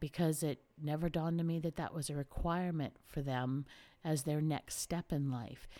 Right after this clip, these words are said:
And, uh, so many young couples today are struggling with infertility, and I hear stories about, um, their,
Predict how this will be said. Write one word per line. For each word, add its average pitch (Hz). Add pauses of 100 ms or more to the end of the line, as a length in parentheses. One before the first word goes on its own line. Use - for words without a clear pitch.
(380)
And, 160 (120)
uh, 165
so -
many 202
young 160
couples 180
today 139 (460)
are 165
struggling 165
with 160
infertility, 151 (400)
and 156
I 160
hear 180
stories 185
about, 143 (420)
um, 156
their, 160